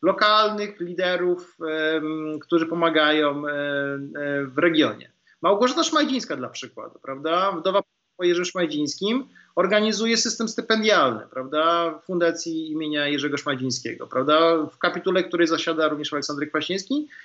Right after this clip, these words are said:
i są wręczone stypendia dla, e, e, biedniejszych, bardzo uzdolnionych dzieci, prawda? Więc to jest tak, że my często patrzymy wyłącznie z perspektywy Warszawy. W ogóle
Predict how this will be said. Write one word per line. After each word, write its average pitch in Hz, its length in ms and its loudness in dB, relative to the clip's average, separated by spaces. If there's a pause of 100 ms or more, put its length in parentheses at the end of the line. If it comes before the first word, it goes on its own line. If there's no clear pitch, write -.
(160)
i 190 80 -2
są 226 180 2
wręczone 214 380 4
stypendia 196 480 0
dla, 175 600 4
e, - 40 -4
e, 160 1080 0
biedniejszych, 196 840 2
bardzo 165 240 2
uzdolnionych 147 460 -4
dzieci, 113 300 -8
prawda? 170 260 0
Więc 220 180 -4
to - 80 0
jest 226 140 -2
tak, 240 160 2
że 214 100 -2
my 233 100 -2
często 233 260 -2
patrzymy 240 460 -2
wyłącznie 214 320 -2
z - 20 -8
perspektywy 185 440 -6
Warszawy. 170 360 0
W 156 60 0
ogóle 202 280 0